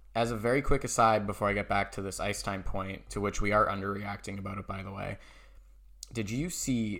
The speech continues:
the press conference last night after Wash-, Washington beat Buffalo six nothing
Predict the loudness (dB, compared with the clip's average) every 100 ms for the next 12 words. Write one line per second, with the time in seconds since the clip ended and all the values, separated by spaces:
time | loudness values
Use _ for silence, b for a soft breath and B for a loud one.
0 | -4 0 4 4 2 0 -2 0 -4 -4
1 | -2 2 2 2 -2 -2 -4 -4 0 0
2 | 0 -2 0 -2 -4 -10 -16 -2 6 6
3 | 6 -2 -2 -2 -2 2 4 4 0 -4
4 | -2 -4 -4 -6 -6 -6 -8 -8